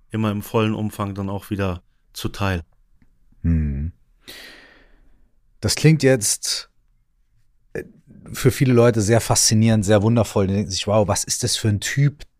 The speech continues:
Speaker 2: dass der da hinreist?“ und so weiter. Wir gehen jetzt einfach mal davon aus, dass es viele Menschen oder die allermeisten
Speaker 1: Mhm.
Speaker 2: Menschen, die zuhören,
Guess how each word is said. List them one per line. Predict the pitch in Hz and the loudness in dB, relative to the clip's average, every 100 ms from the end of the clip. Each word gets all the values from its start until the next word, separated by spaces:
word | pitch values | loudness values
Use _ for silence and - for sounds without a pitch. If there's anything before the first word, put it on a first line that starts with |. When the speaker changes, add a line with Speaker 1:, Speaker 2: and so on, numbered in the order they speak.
| - | -4
Speaker 2:
dass | 110 - | -2 -2
der | - 113 | -2 -2
da | 104 110 | 0 0
hinreist?“ | 117 123 107 113 113 110 - | 2 2 2 2 2 2 -2
und | - 104 98 | -2 -2 -2
so | - | 0
weiter. | 95 107 98 87 - - - - _ _ _ _ _ _ _ | 0 0 0 -4 -10 -20 -20 -20 _ _ _ _ _ _ _
Wir | 95 | 2
gehen | 120 | 4
jetzt | 151 | 4
einfach | - 120 | 2 2
mal | 120 | 2
davon | 110 - 107 | 2 2 0
aus, | 151 131 | 0 0
dass | 104 87 | -2 -4
es | - | -4
viele | - 117 104 | -2 2 4
Menschen | 110 - 98 | 4 0 -2
oder | 82 82 | -2 -2
die | 71 | -4
allermeisten | - 87 87 123 156 | -4 -2 0 2 4
Speaker 1:
Mhm. | 101 | 4
Speaker 2:
Menschen, | 92 - | 2 0
die | 92 | -4
zuhören, | - - 143 104 95 | -2 0 2 4 0